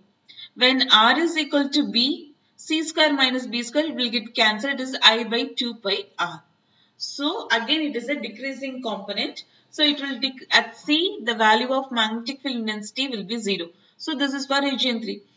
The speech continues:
So region four, it's very easy, H is equal to zero. So we can maintain H is equal to zero. So this is the graphical representation of magnetic field intensity for a coaxial cable. So remember the steps.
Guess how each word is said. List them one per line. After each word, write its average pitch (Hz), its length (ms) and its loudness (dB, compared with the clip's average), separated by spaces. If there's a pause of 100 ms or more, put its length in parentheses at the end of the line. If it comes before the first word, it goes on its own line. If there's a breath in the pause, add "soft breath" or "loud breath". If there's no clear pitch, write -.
(240 soft breath)
So 262 140 2
region 294 540 4
four, 285 600 2
it's 220 220 -4
very 226 220 2
easy, 277 340 -2
H 233 160 -2
is 233 120 -4
equal 226 240 0
to 208 60 -6
zero. 226 420 -2 (440)
So 339 200 -4
we 294 120 -2
can 247 220 -4
maintain 247 680 2 (440)
H 247 200 -2
is 254 140 -4
equal 180 360 -4
to - 200 -6 (600)
zero. 190 380 2 (680 loud breath)
So 277 180 0
this 262 200 0
is 262 120 -6
the 247 100 4
graphical 240 540 -2
representation 254 960 0
of 233 280 2
magnetic 233 540 0
field 277 160 -4
intensity 226 600 -4
for 269 140 -4
a 214 160 -2
coaxial 214 540 -2
cable. 247 380 -2 (1800)
So 254 180 2
remember 262 460 4
the 262 120 -2
steps. - 680 0